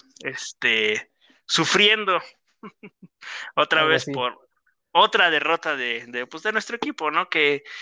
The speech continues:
Speaker 1: ya se, ya como que ya, ya se viene haciendo costumbre, ¿no? Entre temporada, la temporada pasada y esta ya se viene haciendo costumbre.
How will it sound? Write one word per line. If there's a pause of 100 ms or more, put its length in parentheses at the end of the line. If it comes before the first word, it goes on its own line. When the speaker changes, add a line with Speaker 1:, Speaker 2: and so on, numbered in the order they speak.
(360)
Speaker 1:
ya
se,
ya
como
que
ya,
ya
se
viene
haciendo
costumbre,
¿no?
Entre
temporada,
la
temporada
pasada
y
esta
ya
se
viene
haciendo
costumbre.